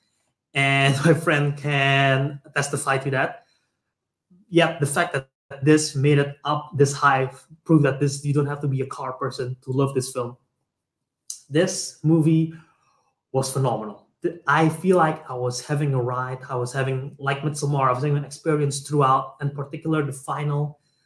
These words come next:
scene where they're actually in the twenty-four hour race. In case you don't know, this is a battle between Le Mans, uh, Ford versus Ferrari, I, uh, twenty-four hour race. And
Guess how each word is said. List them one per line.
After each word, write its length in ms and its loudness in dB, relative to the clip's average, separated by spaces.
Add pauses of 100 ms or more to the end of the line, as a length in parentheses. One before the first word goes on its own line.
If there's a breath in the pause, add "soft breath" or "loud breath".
(140)
scene 460 2
where 140 4
they're 240 2
actually 520 -4
in 200 -2
the 140 -2
twenty-four 520 -4
hour 220 2
race. 200 2
In 80 -6
case 160 -4
you 180 -2
don't 180 0
know, 140 2
this 180 -4
is 240 -10
a 60 -14
battle 320 -2
between 340 -6
Le 120 -4
Mans, 460 -2 (520 soft breath)
uh, 420 2
Ford 380 4
versus 260 -6
Ferrari, 520 2
I, 260 -6 (320)
uh, 560 0
twenty-four 440 -4
hour 220 -2
race. 540 -2 (500 soft breath)
And 560 0